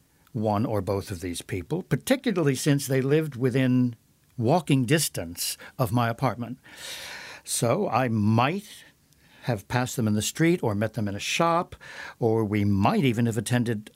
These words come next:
the same party at some point. I don't know. But I certainly did not know their names, and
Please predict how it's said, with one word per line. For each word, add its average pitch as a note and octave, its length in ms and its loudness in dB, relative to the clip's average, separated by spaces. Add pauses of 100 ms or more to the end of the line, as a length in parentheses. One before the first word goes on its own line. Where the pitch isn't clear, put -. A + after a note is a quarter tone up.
(100)
the A#2 100 -2
same G#2+ 300 0
party D3+ 440 0
at F3 100 -4
some F3 200 0
point. F3+ 240 0 (160)
I C3+ 140 2
don't G#2+ 160 -8
know. G2 200 -16 (760)
But C3 140 2
I C3 80 2
certainly G3+ 380 2
did A2+ 180 -2
not A#2 220 0
know C3 220 4
their A2+ 160 0
names, G#2+ 560 -2 (640)
and C3+ 300 0